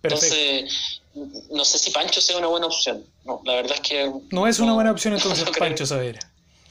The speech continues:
Speaker 2: No creo. No, yo no creo que no, yo creo que no, en buen, en buena lid, para ser justo.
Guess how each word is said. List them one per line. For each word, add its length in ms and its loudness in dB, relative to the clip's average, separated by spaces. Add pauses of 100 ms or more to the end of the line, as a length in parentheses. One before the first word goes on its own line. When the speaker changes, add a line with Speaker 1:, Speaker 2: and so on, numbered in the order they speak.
(340)
Speaker 2:
No 140 -4
creo. 320 -4 (180)
No, 140 -2
yo 240 2
no 60 2
creo 180 2
que 100 2
no, 260 0
yo 100 0
creo 120 0
que 100 2
no, 200 0
en 100 -4
buen, 260 0
en 120 -2
buena 180 2
lid, 160 -2
para 120 0
ser 100 0
justo. 340 -6